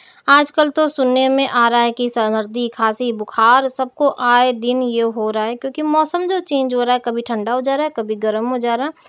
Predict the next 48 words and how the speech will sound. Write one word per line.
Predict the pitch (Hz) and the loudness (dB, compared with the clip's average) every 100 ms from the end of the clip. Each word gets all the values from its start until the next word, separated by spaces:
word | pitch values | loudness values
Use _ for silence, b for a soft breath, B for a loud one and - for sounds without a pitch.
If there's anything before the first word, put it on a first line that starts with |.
| b b b _ | b b b _
तो | 359 | 2
ये | 359 339 | 4 4
देखिए | 311 320 330 330 | 2 0 0 -2
सिलेंडर | 330 269 254 254 | 0 0 0 2
वाले | 254 247 254 | 2 4 2
भैया | 233 233 214 | 0 -2 -2
आ | 208 - 208 214 | -2 0 0 0
गए | 226 240 | 0 0
हैं | 262 277 294 | 0 -2 -2
और | 202 | -2
ये | 196 196 | -4 -6
देखिए | 196 214 | -6 -6
सिलेंडर | 233 220 214 202 214 | -6 -6 -6 -6 -6
लेके | 208 202 202 202 | -4 -4 -4 -6
चढ़ | 196 - 254 | -6 -4 -2
रहे | 269 269 262 | 2 2 4
हैं। | 285 330 B B B - | 4 2 B B B 2
और | 247 | 4
जब | 262 269 | 6 4
मैं, | 262 262 | 2 0
पहले | 254 226 226 | 2 2 4
वो | 240 | 2
नीचे | 240 226 226 | 2 0 -2
खड़े | 226 226 220 | 0 0 0
थे, | 226 | -2
जब | 226 | 0
मैं | 226 226 | 0 -2
कैमरा | 233 226 214 208 226 | -2 -4 -2 -2 -2
उठाई | 226 214 | 0 0
ना | 240 | -2
तो | 254 254 | -4 -2
मुझे | 233 226 226 | -2 0 0
देख | 220 226 | 0 -2
के | 254 | -2
वो | 240 233 | 0 0
रुक | 226 214 | -2 -4
गए, | 208 220 - B B B B - | -2 -2 -4 B B B B -2
फिर | 302 285 240 _ _ - | -2 -2 -8 _ _ -4
चढ़ने | - 233 226 226 | 2 2 2 0
लगे। | 214 214 220 | 0 0 0
वो | 240 240 | 2 0
बाद | 220 214 226 | 4 4 4
में | 262 302 | 0 -2
सोच | - 254 247 | 0 -2 0
रहे | 240 | -2
होंगे | 240 240 | -2 -2
कि | 247 254 | -4 -6
ये | 254 269 | -4 -4